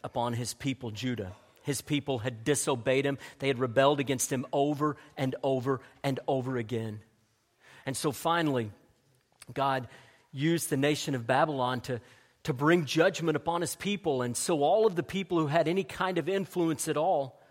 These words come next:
were taken into captivity in Babylon. And so God's people had to stay in Babylon for a number of years. But God would raise up the Persians, and the Persians would come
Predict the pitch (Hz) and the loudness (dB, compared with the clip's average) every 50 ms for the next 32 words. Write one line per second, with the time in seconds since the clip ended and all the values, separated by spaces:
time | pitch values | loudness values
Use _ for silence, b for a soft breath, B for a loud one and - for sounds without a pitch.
0 | b b b b b b b b b b b - 147 156 - - 185 196 - 190 | b b b b b b b b b b b 0 0 0 2 2 0 2 2 0
1 | 165 - - 170 165 160 156 - - 143 123 - - 190 214 180 156 147 143 143 | -2 0 0 0 0 0 -2 -2 -4 -6 -6 -4 -2 -2 0 0 0 -4 -4 -2
2 | 131 143 160 190 190 156 113 95 85 82 82 82 95 _ b b b b b b | -2 -4 -4 -4 -8 -8 -10 -10 -12 -14 -18 -20 -20 _ b b b b b b
3 | b b b b b b b b b b b 123 - - 165 135 170 175 175 156 | b b b b b b b b b b b -6 -4 -2 -2 0 2 2 2 0
4 | - - - 185 208 202 202 156 123 143 165 156 147 - - 175 170 160 151 135 | -2 -4 -4 -4 -4 -2 -2 -2 0 0 -2 0 -2 -2 -2 -2 -2 -2 -2 0
5 | 143 143 165 170 160 135 135 127 123 113 - - 139 123 117 120 131 147 160 170 | 0 0 0 0 -2 -2 -4 -6 -6 -6 -6 -4 -4 -2 -2 -2 0 0 0 0
6 | 165 165 160 151 123 120 123 131 135 131 120 107 101 - - - - - _ b | 0 -2 -2 -4 -4 -4 -4 -4 -4 -4 -4 -6 -10 -12 -14 -16 -16 -20 _ b
7 | b b b b b b b 147 131 120 147 151 180 208 202 160 160 156 139 135 | b b b b b b b -4 0 4 4 6 6 4 2 0 -4 -4 0 2
8 | 160 170 170 170 - - 175 156 - - 143 - - - 151 151 143 - - 117 | 2 4 4 2 0 -2 -4 -4 -4 -6 -8 -8 -4 -2 -2 -2 -2 -4 -6 -10
9 | 95 92 - - - B B B B 147 151 143 - - 185 220 240 - 202 196 | -10 -10 -12 -14 -14 B B B B -2 -2 -2 0 2 2 2 2 2 -2 -4
10 | - - 165 - - - - 185 190 202 190 | -2 -2 -4 -4 -4 0 2 2 2 2 0